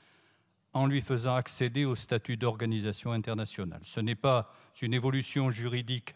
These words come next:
anodine. L'étude d'impact ne mentionne pas les conséquences juridiques de l'octroi de la personnalité juridique internationale. Je pense également que l'article quatorze, qui accorde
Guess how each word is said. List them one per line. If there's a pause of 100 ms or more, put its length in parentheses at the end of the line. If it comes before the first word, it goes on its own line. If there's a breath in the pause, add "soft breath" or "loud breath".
(100)
anodine. (500 soft breath)
L'étude
d'impact
ne
mentionne
pas
les
conséquences
juridiques
de
l'octroi
de
la
personnalité (100)
juridique (100)
internationale. (720 loud breath)
Je
pense
également
que
l'article
quatorze,
qui
accorde